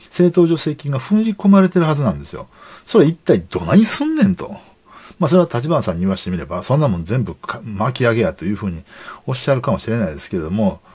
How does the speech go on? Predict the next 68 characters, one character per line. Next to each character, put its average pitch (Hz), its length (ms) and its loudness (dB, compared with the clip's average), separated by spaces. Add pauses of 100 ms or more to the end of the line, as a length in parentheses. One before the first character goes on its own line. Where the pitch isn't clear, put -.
(120)
そ - 140 -2
れ 143 60 0
一 143 160 -4
体 90 260 0
誰 92 360 0
が 240 140 2
巻 196 280 4
き 190 80 0
上 170 100 4
げ 170 120 2
ん 151 100 2
の 107 120 -2
ん 190 60 0
と。 - 140 -6 (640)
<laughs> - 680 -10
強 202 240 2
制 196 240 4
執 196 200 -2
行 107 260 0
す 131 140 -4
る 185 120 6
に 175 100 8
も 101 120 2
で 82 80 -6
す 85 60 -8
ね、 87 260 -2 (880)
役 170 320 -4
所 190 200 4
が 180 180 6
や 165 160 6
る 160 80 0
の 143 160 2
か、 92 320 -2 (760)
立 127 200 -4
花 143 180 2
さ 143 140 0
ん 143 60 -2
側 160 160 0
が 117 100 2
や 107 120 2
る 110 60 -2
の 90 140 -2
か、 80 320 -6 (1120)
ね、 110 440 -4 (640)
ち - 80 -10
ょ - 20 -6
っ - 120 -14
と 90 140 -8
ど 95 220 -12
な 120 140 0
い 151 60 0
す 160 120 0
ん 156 80 4
ね 127 80 0
ん 101 40 0
っ - 20 -6
て 92 120 -6
い 92 40 -6
う - 20 -6
と 92 100 -10
こ 95 80 -4
ろ 98 60 -2
も 85 140 -4
あ 82 40 -10
り 85 80 -8
ま 82 120 -8
す - 80 -10
し、 92 380 -4